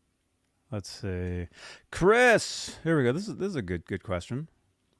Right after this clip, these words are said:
Or comment. "I've been a Van Halen fan since the Carnal Knowledge album." Van Halen fan. In the chat,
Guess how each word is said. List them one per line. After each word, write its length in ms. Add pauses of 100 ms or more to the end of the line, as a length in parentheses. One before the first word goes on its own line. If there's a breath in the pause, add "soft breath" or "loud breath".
(200)
Or 80
comment. 640
"I've 100
been 120
a 100
Van 200
Halen 200
fan 320
since 280
the 160
Carnal 240
Knowledge 460
album." 640 (1300)
Van 180
Halen 360
fan. 440 (280)
In 160
the 80
chat, 840